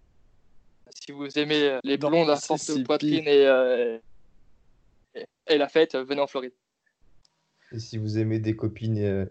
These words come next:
Speaker 3: imaginaires, euh, rejoignez-moi.
Speaker 2: Notre-Dame.
Speaker 1: Venez à Notre-Dame.
Speaker 2: <laughs> Euh,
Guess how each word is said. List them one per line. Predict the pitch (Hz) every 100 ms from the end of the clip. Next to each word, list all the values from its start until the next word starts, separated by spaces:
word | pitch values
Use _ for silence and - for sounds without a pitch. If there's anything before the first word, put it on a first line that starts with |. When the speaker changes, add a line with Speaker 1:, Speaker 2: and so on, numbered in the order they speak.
| -
Speaker 3:
imaginaires, | 104 101 98 101 104 107
euh, | 95 90 95 107
rejoignez-moi. | 95 98 101 98 92 95 - _ _ _ _ _ - - _ -
Speaker 2:
Notre-Dame. | 127 127 - 135 135 147
Speaker 1:
Venez | 147
à |
Notre-Dame. | 147 160 175 135 160 143 160 156 -
Speaker 2:
<laughs> | _ - 180 190 202 208 208 - -
Euh, | - 147 147 151